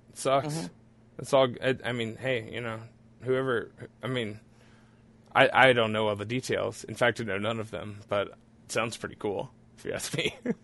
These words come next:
Speaker 1: So shouts out to G Q. Um, all right, what's this guy's name? Jimmy Washington?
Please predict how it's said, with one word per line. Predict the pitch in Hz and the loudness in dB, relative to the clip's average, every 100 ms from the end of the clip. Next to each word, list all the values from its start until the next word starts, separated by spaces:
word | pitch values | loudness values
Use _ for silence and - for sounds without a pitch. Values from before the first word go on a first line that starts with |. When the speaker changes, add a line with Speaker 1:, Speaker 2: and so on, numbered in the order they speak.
| - - - - 151 - | -20 -20 -20 -10 -8 -8
Speaker 1:
So | - 151 | -2 -2
shouts | - 131 135 | 6 6 6
out | 123 | 0
to | 123 | 0
G | 117 117 | -4 -6
Q. | 101 120 113 110 - - - - | -4 0 2 0 -4 -20 -18 -6
Um, | - 127 123 117 | 4 6 6 4
all | 139 | 6
right, | 139 | 8
what's | 143 185 | 8 4
this | 233 | 4
guy's | 240 214 | 8 8
name? | 214 170 | 8 4
Jimmy | 135 147 165 | 2 2 2
Washington? | 127 131 143 185 175 190 208 | 4 2 0 -2 -2 -2 -2